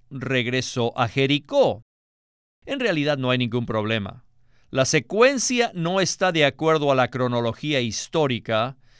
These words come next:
sino conforme a la moralidad. Lucas puso juntos estos dos eventos basado en el nivel más elevado de moralidad. Otro punto. El versículo treinta y cinco dice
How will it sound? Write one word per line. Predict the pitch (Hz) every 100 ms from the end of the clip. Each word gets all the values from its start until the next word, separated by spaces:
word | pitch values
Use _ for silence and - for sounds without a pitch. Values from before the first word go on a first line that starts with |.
| -
sino | - 214 208 208
conforme | 226 226 143 131 131
a | 127
la | 123
moralidad. | 123 123 123 131 190 139 104 117 - _ _ _ _ _
Lucas | - 220 226 202
puso | 220 208 170
juntos | - 202 175 147 185
estos | 170 147 127
dos | 160 -
eventos | 127 143 131 110 113 123 - - _ -
basado | 131 131 127 190 185 190 -
en | 165 143
el | 139 127
nivel | 123 120 147 151
más | 139 135 151 151 -
elevado | 151 143 139 120 110 107 117 117 123
de | 120 113
moralidad. | 113 107 107 107 98 95 85 127 _ _ _ _ _ _ _ _ - -
Otro | 262 240
punto. | 151 131 - - _ _ - -
El | 180 180
versículo | 180 - 285 262
treinta | 202 180 160
y | 156
cinco | - 226 170 143
dice | 175 - 131 123 156